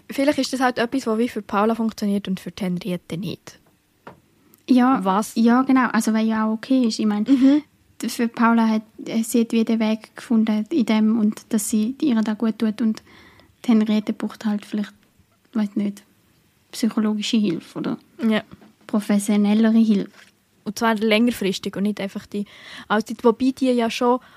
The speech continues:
Speaker 1: unbegrenzt ist. Es wird irgendwie nicht gesagt, wie lange das sie wirklich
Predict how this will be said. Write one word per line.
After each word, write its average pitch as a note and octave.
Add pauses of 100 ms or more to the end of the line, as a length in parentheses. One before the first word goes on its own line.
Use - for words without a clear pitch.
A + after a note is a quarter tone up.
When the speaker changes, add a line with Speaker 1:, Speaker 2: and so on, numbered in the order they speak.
(140)
Speaker 1:
unbegrenzt A#3
ist. -
Es G#3
wird G3+
irgendwie G3+
nicht G3+
gesagt, G3
wie G3+
lange F#3
das -
sie B3+
wirklich -